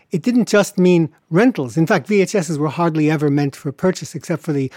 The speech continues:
wonderful knockoffs you'd find at convenience stores. That's how my, that's the first V H S I ever bought was Orson Welles' The Trial,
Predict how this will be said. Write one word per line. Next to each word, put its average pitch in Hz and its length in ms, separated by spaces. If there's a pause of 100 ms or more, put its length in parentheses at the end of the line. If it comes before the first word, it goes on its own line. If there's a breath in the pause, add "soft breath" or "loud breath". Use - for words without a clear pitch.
(120)
wonderful 156 400
knockoffs 151 480
you'd 135 100
find 151 220
at 139 80
convenience 147 540
stores. 120 500
That's - 200
how 185 260
my, 160 200
that's 175 220
the 135 140
first 170 280
V 165 120
H 160 160
S 156 120
I 160 80
ever 151 140
bought 165 260
was 147 140
Orson 151 320
Welles' 147 400
The 135 80
Trial, 156 560